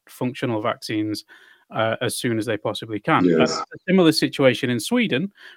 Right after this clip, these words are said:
Speaker 1: where Swedish Democrat voters, a, a similar party to you, uh, are the most reluctant to take the
Speaker 2: Mm.
Speaker 1: vaccine. And their leader, uh, Jimmy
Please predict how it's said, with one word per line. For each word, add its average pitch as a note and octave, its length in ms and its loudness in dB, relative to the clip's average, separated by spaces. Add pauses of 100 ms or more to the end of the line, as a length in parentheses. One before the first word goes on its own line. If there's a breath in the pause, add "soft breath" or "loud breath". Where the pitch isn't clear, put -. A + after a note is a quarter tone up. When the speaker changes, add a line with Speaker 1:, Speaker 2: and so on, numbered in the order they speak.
Speaker 1:
where B2 280 6
Swedish D#3 420 4
Democrat D3 520 4
voters, C#3 540 0
a, A#2+ 80 -6 (140)
a C#3+ 80 -12
similar A#2+ 440 -4
party C#3 420 -4
to - 160 -8
you, B2+ 220 -2 (320 loud breath)
uh, B2+ 260 4
are B2+ 160 4
the B2 100 4
most C3 360 4
reluctant A#2+ 640 -2
to B2+ 100 -6
take A#2+ 260 -4
the A2+ 80 -2
Speaker 2:
Mm. A2 40 -2
Speaker 1:
vaccine. G#2+ 460 -4 (460 soft breath)
And C#3 180 4
their E3+ 200 8
leader, D3+ 600 8 (100)
uh, D#3+ 140 -10
Jimmy B2+ 520 0